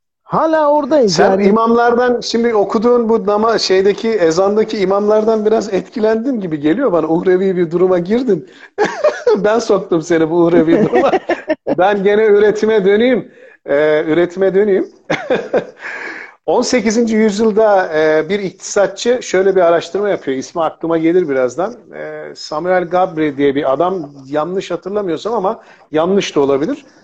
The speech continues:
Speaker 2: Kölelik düzeni içerisindeki maliyeti hesaplıyor. Büyük, e, tarlalarda çalışan, e, oradaki kölelik düzeni içerisindeki bir maliyet,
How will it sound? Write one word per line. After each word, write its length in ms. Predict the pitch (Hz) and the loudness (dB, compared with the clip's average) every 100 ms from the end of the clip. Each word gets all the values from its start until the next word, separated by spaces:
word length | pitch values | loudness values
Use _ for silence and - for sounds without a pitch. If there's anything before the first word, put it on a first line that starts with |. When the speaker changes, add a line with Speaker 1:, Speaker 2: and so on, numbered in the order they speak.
| _ _ _ _ | _ _ _ _
Speaker 2:
Kölelik 500 | - 165 185 311 - | -2 0 2 2 0
düzeni 300 | 233 214 185 | 0 2 0
içerisindeki 920 | 151 - 147 120 - 131 131 127 127 | 0 0 0 0 -6 -4 -4 -4 -6
maliyeti 840 | 120 139 160 190 196 - - 196 - _ _ _ _ _ _ _ | -2 0 0 2 2 0 -4 -6 -8 _ _ _ _ _ _ _
hesaplıyor. 680 | 151 - 185 185 226 143 - - - - _ | -6 -2 -4 -2 0 2 0 -8 -20 -20 _
Büyük, 560 | 123 143 175 180 - - - - - _ | -6 -2 0 -2 -12 -16 -20 -20 -20 _
e, 200 | 123 123 | 0 0
tarlalarda 680 | 123 147 147 143 131 127 127 | 0 -2 0 2 2 0 -2
çalışan, 640 | - 123 117 - 123 117 - _ | -2 -4 -4 -6 -6 -6 -14 _
e, 40 | - | -10
oradaki 600 | 123 120 135 131 123 - | -6 -4 -4 -4 -6 -8
kölelik 440 | - 131 135 156 - | -6 -2 0 -2 -6
düzeni 280 | 113 117 117 | -8 -8 -8
içerisindeki 680 | - 117 110 - 117 - | -4 -4 -4 -8 -14 -6
bir 80 | 147 | -2
maliyet, 640 | 147 147 151 170 170 - | 0 0 2 2 2 -6